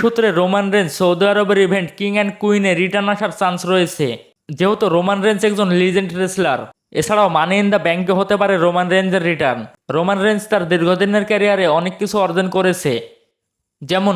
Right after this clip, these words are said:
রয়্যাল রাম্বল জিতেছে। রোমান রেন্স তার ক্যারিয়ারে গ্র্যান্ড স্ল্যাম চ্যাম্পিয়ন হয়েছে। রোমান রেন্স তার ক্যারিয়ারে সারভাইভার সিরিজে সারভাইভার হয়েছে। এছাড়াও রোমান রেন্স তার ক্যারিয়ারে আরও অনেক কিছু অর্জন করেছে,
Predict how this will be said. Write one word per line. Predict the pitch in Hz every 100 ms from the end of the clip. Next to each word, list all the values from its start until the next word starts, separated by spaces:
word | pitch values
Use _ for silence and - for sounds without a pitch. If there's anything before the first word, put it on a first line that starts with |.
| 151
রয়্যাল | 165 175 190
রাম্বল | 202 196 202 165 139
জিতেছে। | 175 180 180 135 110 - - 147
রোমান | 170 202 202
রেন্স | 226 220
তার | 220 190
ক্যারিয়ারে | 175 175 202 180 151
গ্র্যান্ড | 165 185
স্ল্যাম | 185 208 185 143
চ্যাম্পিয়ন | 185 175 175 190 180
হয়েছে। | 180 170 160 120 110 _ _ _ -
রোমান | 147 170 190
রেন্স | 214 214 190 -
তার | 202 185
ক্যারিয়ারে | 170 190 214 180 120 - _ -
সারভাইভার | 170 185 208 208 214 185
সিরিজে | 208 208 190 160 120 -
সারভাইভার | 185 175 202 214 214 170 123 - - 190
হয়েছে। | 196 180 190 123 110 -
এছাড়াও | 160 202 208 180
রোমান | 175 196 196
রেন্স | 208 208
তার | 196 190
ক্যারিয়ারে | 190 202 190 160
আরও | 185 185
অনেক | 190 -
কিছু | - 180
অর্জন | 165 180 185
করেছে, | 180 170 -